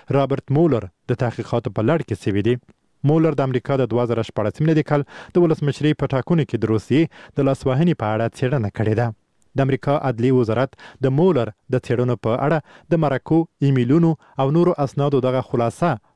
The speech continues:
په پنځه سوه مخونو کې خپره کړې ده. دغه نوي معلومات د دې ښکارندویي کوي چې د ټرمپ په ټیم کې دننه او له ټیم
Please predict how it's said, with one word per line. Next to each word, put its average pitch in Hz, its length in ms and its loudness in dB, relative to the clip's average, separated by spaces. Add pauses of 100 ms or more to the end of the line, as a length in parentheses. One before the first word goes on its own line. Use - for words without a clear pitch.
(280)
په 156 120 -2
پنځه 160 280 2
سوه 147 180 2
مخونو 135 380 0
کې 123 240 2
خپره 110 300 -4
کړې 104 240 0
ده. 110 60 0 (460)
دغه 113 200 0
نوي 120 220 2
معلومات 113 400 0
د - 380 -10
دې 156 100 4 (140)
ښکارندویي 135 500 0 (120)
کوي 107 240 0
چې 110 120 0 (320)
د 120 160 -2
ټرمپ 127 300 -2
په 110 160 -4
ټیم 165 180 0
کې 160 160 -6
دننه 139 260 0 (220)
او 131 60 2 (100)
له 123 160 -2
ټیم 127 160 -2